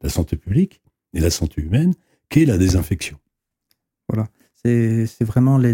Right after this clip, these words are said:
Speaker 2: l'étape la plus importante. Euh, et donc, la désinfection est réalisée en France avec, euh, avec du chlore qui est utilisé sous forme de, de chlore gazeux ou de, d'eau de javel qui va être rajouté dans, dans l'eau.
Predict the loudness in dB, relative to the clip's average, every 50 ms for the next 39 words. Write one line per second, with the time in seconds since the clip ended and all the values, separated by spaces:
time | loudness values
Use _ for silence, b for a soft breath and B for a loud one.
0 | 0 0 0 0 0 0 -2 0 0 -2 -2 -2 0 0 0 0 0 -2 -4 -2
1 | -2 -2 -2 -4 _ _ -8 -6 -4 -4 -4 -6 -6 -10 -12 -14 -14 -14 _ _
2 | _ _ _ _ _ _ _ -4 -2 0 0 0 0 -2 -2 0 0 0 0 2
3 | 0 0 0 -2 -4 -2 0 2 2 2 2 2 0 -2 -2 0 0 0 -2 -2
4 | 0 0 0 0 0 -2 0 0 0 2 2 2 0 -2 -6 _ _ _ _ _
5 | _ _ _ _ _ -8 -8 -4 -2 0 2 2 0 0 -4 -10 _ _ _ _
6 | -2 0 2 0 0 -2 -2 0 0 0 0 -2 -2 -4 -6 -10 -4 -2 0 0
7 | 0 0 -2 -2 0 0 0 -2 -2 -2 -2 0 0 0 -2 -2 -4 -6 -6 -2
8 | 0 0 2 2 2 2 0 0 -2 -2 -2 -2 -4 -4 -4 -2 0 0 2 2
9 | 0 0 0 2 2 2 0 -2 b b b b b b b b b 0 2 2
10 | 2 2 2 0 0 -2 -2 -4 -4 -4 -2 -2 0 0 0 0 0 0 0 2
11 | 2 0 0 0 -2 -4 -6 -10 _ _ _ -4 -2 -2 -2 -4 -6 -6 -6 -6
12 | -4 -2 -2 -2 -2 -2 -2 0 0 0 0 -2 -2 -2 -2 -2 -2 -2 -4